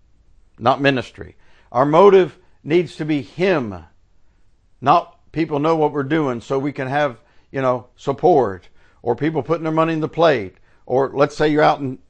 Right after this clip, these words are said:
itinerant ministry, somebody, you know, supporting what you're doing, and you say, "Well, they need to know what's going on." What they need to know is different than what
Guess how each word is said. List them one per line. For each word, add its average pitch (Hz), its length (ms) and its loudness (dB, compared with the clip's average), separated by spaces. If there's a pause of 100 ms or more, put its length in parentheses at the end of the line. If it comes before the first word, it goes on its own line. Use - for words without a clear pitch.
itinerant 143 500 -2
ministry, 117 380 -10
somebody, 151 340 -2
you 147 160 -6
know, 120 180 -4
supporting 156 460 -4
what 165 180 -2
you're 156 80 -6
doing, 151 380 -4
and 107 140 -10 (320)
you 131 120 -8
say, 160 180 2
"Well, 151 320 2 (140)
they 165 180 2
need 208 220 0
to 175 120 -2
know 196 160 6
what's 190 200 0
going 190 220 -2
on." 180 180 0
What 170 180 -2
they 143 140 -2
need 175 280 -6
to 131 100 -8
know 95 400 -10 (2250)
is 120 160 -4
different 143 300 -4
than 127 140 -4
what 139 320 -2